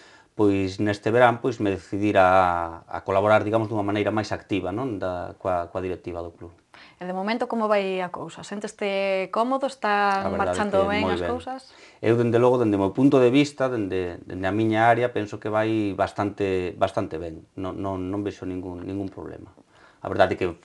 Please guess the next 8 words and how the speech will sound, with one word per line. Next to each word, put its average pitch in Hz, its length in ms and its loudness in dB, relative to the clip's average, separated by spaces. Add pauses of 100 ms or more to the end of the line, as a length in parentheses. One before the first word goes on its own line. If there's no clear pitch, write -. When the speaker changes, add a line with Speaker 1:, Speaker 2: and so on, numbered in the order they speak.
Speaker 1:
moi 101 340 0
boa 101 220 4
acollida 95 340 -2
na, 90 380 -2
na 92 180 -2
cidade, 120 560 2
do 101 160 -2
clube, 127 440 -2